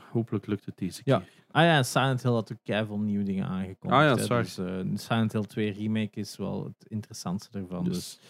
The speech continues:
Speaker 2: ik ben
Speaker 1: die
Speaker 2: wel
Speaker 1: staan
Speaker 2: benieuwd naar.
Speaker 1: momenteel ook kei cheap, de twee
Speaker 2: En
Speaker 1: en de
Speaker 2: dat
Speaker 1: drie.
Speaker 2: was van de makers van The Medium dat die ook gingen
Speaker 1: Ah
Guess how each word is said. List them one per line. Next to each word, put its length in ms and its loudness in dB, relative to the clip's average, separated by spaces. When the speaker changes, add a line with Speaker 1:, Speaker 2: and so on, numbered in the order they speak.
Speaker 2:
ik 80 -20
ben 100 6
Speaker 1:
die 100 10
Speaker 2:
wel 100 12
Speaker 1:
staan 200 10
Speaker 2:
benieuwd 0 -
naar. 100 12
Speaker 1:
momenteel 340 10
ook 100 6
kei 180 6
cheap, 400 0
de 160 4
twee 160 2
Speaker 2:
En 0 -
Speaker 1:
en 60 6
de 60 8
Speaker 2:
dat 100 6
Speaker 1:
drie. 140 6
Speaker 2:
was 200 0
van 120 0
de 60 2
makers 360 4
van 140 2
The 60 4
Medium 540 4
dat 140 -2
die 120 0
ook 140 -2
gingen 340 -2
Speaker 1:
Ah 140 -2